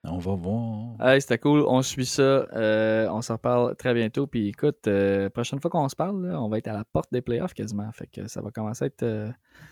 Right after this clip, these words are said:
Speaker 2: à être chaud.
Speaker 1: Oui, ça va être un, un petit rundown parce qu'il y a plusieurs, euh, plusieurs équipes qui ont réussi à se, à se,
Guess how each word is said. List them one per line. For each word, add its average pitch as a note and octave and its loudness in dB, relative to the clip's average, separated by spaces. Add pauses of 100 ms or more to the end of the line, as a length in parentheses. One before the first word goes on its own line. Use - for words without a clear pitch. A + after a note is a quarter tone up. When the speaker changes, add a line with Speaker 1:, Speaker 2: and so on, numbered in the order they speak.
(140)
Speaker 2:
à G2 -2
être G2 -2
chaud. - 2 (1000)
Speaker 1:
Oui, B2+ 2
ça G2+ -2
va G2 2
être G2+ -2
un, F#2+ 2
un F#2 0
petit - -4
rundown A2+ 4
parce G#2 -2
qu'il - 0
y F2 -2
a - -16
plusieurs, G#2 4
euh, F#2 2
plusieurs A2 2
équipes - -2
qui B2+ 2
ont A#2+ 4
réussi A2+ 0
à B2+ -2
se, - -6
à A2 -4
se, - -14